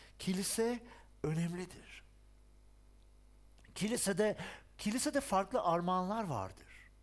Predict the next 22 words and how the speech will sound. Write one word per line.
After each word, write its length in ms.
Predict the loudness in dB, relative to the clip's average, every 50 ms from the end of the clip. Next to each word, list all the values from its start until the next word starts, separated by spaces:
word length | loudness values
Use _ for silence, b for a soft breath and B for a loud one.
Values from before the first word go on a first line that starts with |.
| -20 -20 -20 -20 -20 -20 -20 -20 -20 -20 -20 -20 -10
Farklı 360 | -4 -2 -2 -2 -2 -2 -2
armağanlarımız 800 | 0 0 0 0 0 -2 0 -2 -2 -2 -2 -4 -6 -8 -8 -8
var 220 | -8 -8 -8 -12 -18 -20 -20 -20 -8 -2 -2
ve 120 | -2 0
ihtiyacımız 760 | -2 -6 -6 -4 -2 -2 -2 -2 -4 -6 -8 -8 -8 -6 -8
var. 300 | -8 -8 -8 -12 -20 -20 -20 b b b b b b b b b b b b b
Yani 140 | -2 0 2
mesela 340 | 0 2 4 4 2 2 2
Andrew 380 | 0 -2 -2 -2 -2 -4 -4
çok 220 | -4 -2 -4 -4 -6 -8 -16 -20 -20 B B B B B B B B B B -6
hikmetli 440 | -6 -2 -2 -2 -4 -2 -4 -4 -4
bir 100 | -4 0
kardeş. 420 | 2 2 2 2 0 -2 -2 0
Onunla 360 | 2 2 2 2 2 2 2
ben 120 | 2 2 4
herhangi 420 | 4 4 4 2 2 0 -2 -4
bir 60 | -4
konuda 340 | -4 -4 -2 -2 0 0 -2
konuştuğumda 560 | -2 -2 -2 -4 -4 -4 -4 -6 -4 -4 -4
çok 200 | -6 -8 -12 -12
güzel 180 | -6 -4 -4 -4
fikirler. 480 | -2 -6 -8 -8 -6 -4 -2 -2 -2